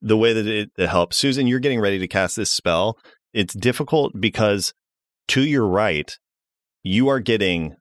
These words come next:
blasted by this weird energy. Again, 'cause your third eye is open. And you realize it's, you don't typically open your third eye around Shamanda or any of the kids, just, you know, to be polite, 'cause they're so, they have so much teenage shit going on that it,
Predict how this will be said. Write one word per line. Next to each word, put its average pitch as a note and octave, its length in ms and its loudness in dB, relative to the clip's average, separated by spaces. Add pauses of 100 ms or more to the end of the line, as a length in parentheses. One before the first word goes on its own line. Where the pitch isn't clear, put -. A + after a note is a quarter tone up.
blasted F2 800 -2 (160)
by F2+ 240 2
this F2 200 0
weird F2+ 480 0
energy. E2 360 -2
Again, F#2 320 -2
'cause F2 160 -4
your F2 120 2
third F#2 240 0
eye E2 140 2
is D#2 140 -2
open. C#2 340 -2 (220)
And G2 100 2
you G#2+ 60 2
realize A#2+ 360 0
it's, - 380 -2 (360)
you A#2+ 160 2
don't C3 420 -2 (120)
typically A#2 400 2
open G2 240 2
your F2+ 120 2
third F2 200 -2
eye E2 140 2
around D#2 320 0
Shamanda E2 560 -2 (920)
or F#2+ 240 4
any F2+ 200 2
of F#2 80 0
the F#2 80 0
kids, F2+ 280 -2
just, - 460 -2
you F#2+ 120 0
know, D#2 200 2 (300)
to - 120 0
be F2+ 120 2
polite, E2+ 320 0
'cause E2 160 -4
they're E2+ 100 -2
so, E2 240 -2 (300)
they E2+ 100 4
have E2+ 140 0
so - 100 0
much E2 260 0
teenage E2 380 0
shit - 320 -4
going E2 240 2
on E2+ 200 2
that D#2 100 0
it, D2 200 -4